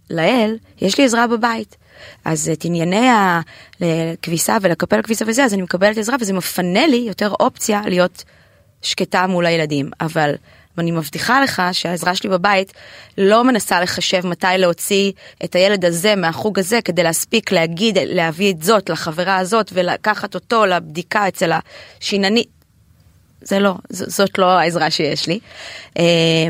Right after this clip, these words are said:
וזה ממש לא בעיות, אלה החיים, לא הבאתי ילדים כדי שמישהו אחר יגדל אותם.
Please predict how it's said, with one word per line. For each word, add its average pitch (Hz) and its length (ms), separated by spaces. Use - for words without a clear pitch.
וזה 175 160
ממש 165 240
לא 233 60
בעיות, 381 360
אלה 190 140
החיים, 294 340
לא 202 80
הבאתי 285 260
ילדים 175 500
כדי 175 180
שמישהו 175 240
אחר 170 140
יגדל 170 240
אותם. 165 240